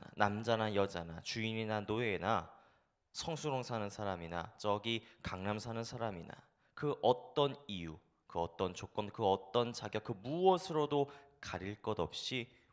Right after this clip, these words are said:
우리 모두를 사랑하신다는 것. 그래서 두 번째,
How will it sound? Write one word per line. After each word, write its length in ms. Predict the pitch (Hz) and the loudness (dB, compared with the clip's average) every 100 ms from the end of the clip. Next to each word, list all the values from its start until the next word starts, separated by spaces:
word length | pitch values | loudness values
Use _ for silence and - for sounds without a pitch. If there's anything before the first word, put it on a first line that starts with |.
| - | -14
우리 160 | 82 | -12
모두를 560 | 80 82 - 82 110 160 - - | -6 -6 -6 -2 -2 -2 -8 -18
사랑하신다는 1600 | - - 95 82 80 - _ - 104 87 104 98 101 92 78 80 | -14 -8 -6 -6 -6 -12 _ -12 -8 -6 -6 -8 -8 -10 -10 -16
것. 180 | - - _ _ _ - | -20 -20 _ _ _ -12
그래서 320 | - 107 107 | -2 0 0
두 160 | - 92 | -4 -4
번째, 540 | 95 85 - 123 165 | -2 -2 -2 0 0